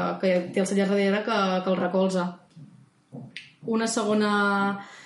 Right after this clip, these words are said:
un segon aspecte que també poden valorar molt bé tam-, em, els importadors és la capacitat d'adaptació dels cellers.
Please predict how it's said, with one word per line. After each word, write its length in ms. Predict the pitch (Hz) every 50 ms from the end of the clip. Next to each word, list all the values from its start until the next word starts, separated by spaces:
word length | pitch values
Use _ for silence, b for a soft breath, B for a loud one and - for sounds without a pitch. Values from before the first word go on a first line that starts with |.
| B B B B
un 120 | - 214 202
segon 220 | - 220 220 220
aspecte 360 | 220 220 - 240 220 226 208
que 80 | - 202
també 200 | 190 185 190 190
poden 240 | 190 208 196 202 202
valorar 240 | 196 196 202 196 196
molt 180 | 196 196 190
bé 140 | 190 202 196 190
tam-, 160 | 202 202 196
em, 760 | 202 196 190 190 190 185 190 190 190 196 190 190 196 202 -
els 240 | - 190 185 185 -
importadors 880 | 202 196 190 202 190 185 196 196 202 214 214 269 320 - - - - B B B B B B B B B
és 140 | - 208 196
la 100 | 220 220
capacitat 600 | - 220 185 - 214 208 220 202 202 202 202 202
d'adaptació 920 | 196 226 226 - - 220 214 214 202 185 - 214 202 196 - - 233 220
dels 180 | 202 196 190 190 -
cellers. 560 | - 196 196 190 190 190 185 - - - -